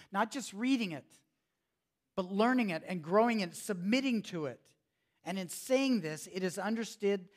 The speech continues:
that we need to submit. It is understood that we need to submit to its authority as well as its sufficiency.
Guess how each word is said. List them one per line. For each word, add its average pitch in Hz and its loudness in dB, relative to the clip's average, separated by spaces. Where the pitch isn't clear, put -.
that 190 -4
we 196 -2
need 220 -2
to 196 -4
submit. 180 -2
It 175 -12
is 160 -14
understood 220 -2
that 175 -6
we 196 -4
need 208 -4
to 185 -6
submit 180 -4
to 254 -4
its - -4
authority 214 -4
as 190 -4
well 202 0
as 196 -4
its 196 -8
sufficiency. 170 -10